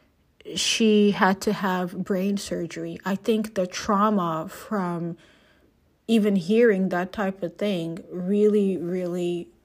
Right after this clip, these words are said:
you know, did a number on her, you know, poor woman. And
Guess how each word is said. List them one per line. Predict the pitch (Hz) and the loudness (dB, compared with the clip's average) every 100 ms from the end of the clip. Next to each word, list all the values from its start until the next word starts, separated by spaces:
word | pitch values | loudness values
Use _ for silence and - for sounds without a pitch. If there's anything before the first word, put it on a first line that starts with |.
| _ | _
you | 196 190 | -6 -4
know, | 175 | -2
did | 202 190 | 0 0
a | |
number | 180 170 202 185 160 | -2 -2 -2 -2 -2
on | 170 165 | -8 -10
her, | 170 - - 135 | -10 -10 -10 -12
you | 185 180 | -10 -10
know, | 170 | -10
poor | - 202 175 | -6 -4 -2
woman. | 170 175 180 196 - - - - _ _ | -4 -8 -10 -14 -18 -20 -20 -20 _ _
And | 214 196 185 175 170 160 | -4 -2 -2 -2 -4 -6